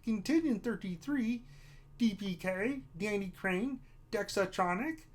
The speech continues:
Dark Lord Darth Coco. Hmm, I like Coco.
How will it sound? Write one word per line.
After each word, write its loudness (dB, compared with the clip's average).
Dark 2
Lord 4
Darth 6
Coco. 2
Hmm, -2
I 0
like 2
Coco. 2